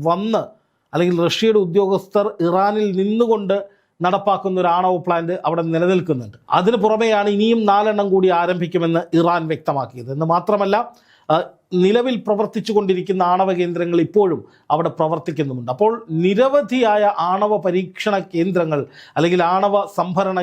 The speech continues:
കേന്ദ്രങ്ങൾ, ആണവോർജ കേന്ദ്രങ്ങൾ ഇറാൻ ഉണ്ട്, ഇനിയും അവർ ആരംഭിക്കുമെന്ന് നേരത്തെ തന്നെ വ്യക്തമായി കഴിഞ്ഞതാണ്. അതിന് പിന്നാലെ ഇറാന് ആണവ പരീക്ഷണത്തിനും ആണവ സമ്പുഷ്ടീകരണത്തിനും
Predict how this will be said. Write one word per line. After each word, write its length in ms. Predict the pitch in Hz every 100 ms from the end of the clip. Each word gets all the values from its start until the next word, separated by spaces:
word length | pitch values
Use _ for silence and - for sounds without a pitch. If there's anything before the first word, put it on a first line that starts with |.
| 160
കേന്ദ്രങ്ങൾ, 460 | 165 165 160 160 185 - 165
ആണവോർജ 460 | 180 180 170 160 151
കേന്ദ്രങ്ങൾ 440 | 160 170 170 156 147 - - - 170
ഇറാൻ 340 | 185 202 202 180
ഉണ്ട്, 300 | 180 196 190 240 - 185
ഇനിയും 280 | 214 226 202
അവർ 120 | 190 175 180
ആരംഭിക്കുമെന്ന് 680 | 196 196 165 180 180 175 170
നേരത്തെ 360 | 165 175 - 185 175
തന്നെ 140 | 165 165
വ്യക്തമായി 500 | 170 - 208 180 165
കഴിഞ്ഞതാണ്. 460 | 156 139 127 110 101 _ _ _ _
അതിന് 280 | 196 247 277 214
പിന്നാലെ 480 | 185 185 160 135 131 - _ _ 175
ഇറാന് 480 | 214 262 240 170 151 147 - _ _
ആണവ 460 | 147 180 214 233 233 220
പരീക്ഷണത്തിനും 760 | 196 180 175 - 180 160 175 175 170
ആണവ 200 | 185 196 -
സമ്പുഷ്ടീകരണത്തിനും 960 | 165 170 170 - 160 165 160 156 165